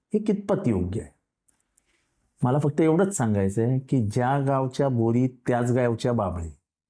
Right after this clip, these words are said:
तुम्हालाच बोलता येतं असं समजू नका, बोलता आम्हालाही येतं.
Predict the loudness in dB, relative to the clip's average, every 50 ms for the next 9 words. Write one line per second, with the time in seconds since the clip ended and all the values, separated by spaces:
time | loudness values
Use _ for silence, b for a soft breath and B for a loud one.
0 | _ _ _ _ _ _ _ _ _ _ _ _ _ _ _ _ _ _ 0 2
1 | 2 2 2 2 2 2 0 2 2 0 0 0 0 0 0 0 0 -2 -2 0
2 | 0 0 2 2 2 2 2 0 0 0 -2 -4 -4 -6 -10 _ _ _ _ _
3 | _ _ _ _ _ _ _ _ _ _ _ _ _ _ _ -2 0 2 0 0
4 | 0 0 0 2 2 2 2 2 2 2 0 0 -2 -4 -8 -16